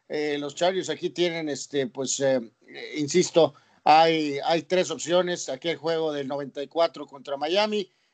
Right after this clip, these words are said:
el camino rumbo al Super Bowl, aquella batalla épica en tiempo extra ante los Delfines en el ochenta y uno, cuando salió en hombros, eh, cargado Kellen Winslow, el gran ala cerrada de los, eh, Chargers de San Diego, y pues, insisto, el, eh, del dos mil seis,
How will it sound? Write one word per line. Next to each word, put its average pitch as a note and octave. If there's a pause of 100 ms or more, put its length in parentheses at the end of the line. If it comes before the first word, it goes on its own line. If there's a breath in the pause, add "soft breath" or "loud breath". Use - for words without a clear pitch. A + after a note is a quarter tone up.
el D3+
camino E3
rumbo D3
al C#3+
Super D#3
Bowl, G#3+
aquella D#3+
batalla D#3
épica D#3+
en C3+
tiempo D#3
extra D#3
ante C#3+
los C3
Delfines D3+
en C#3+
el C#3
ochenta C#3
y D3+
uno, F3
cuando C#3 (300 soft breath)
salió D#3
en E3+
hombros, D#3
eh, C3+
cargado D#3
Kellen E3
Winslow, E3+
el C3+
gran D3+
ala D#3
cerrada D3+ (340)
de D3
los, D3
eh, D3
Chargers D#3
de D#3+
San E3
Diego, G#3
y G3+
pues, E3
insisto, E3
el, D#3+
eh, D3+
del C#3+
dos C#3
mil D#3+
seis, D#3